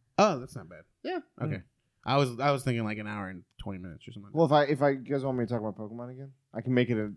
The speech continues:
Speaker 2: two hour.
Speaker 1: <laughs> You can, you can level up in those two.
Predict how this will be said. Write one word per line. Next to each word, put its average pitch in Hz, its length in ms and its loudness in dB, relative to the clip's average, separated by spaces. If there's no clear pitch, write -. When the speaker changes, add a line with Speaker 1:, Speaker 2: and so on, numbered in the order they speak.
Speaker 2:
two 117 160 -2
hour. 104 280 -4
Speaker 1:
<laughs> - 800 -12
You - 160 -2
can, 185 200 0
you 170 120 2
can 156 180 6
level 147 260 6
up 139 160 4
in 120 60 -2
those 113 180 -4
two. 113 220 -4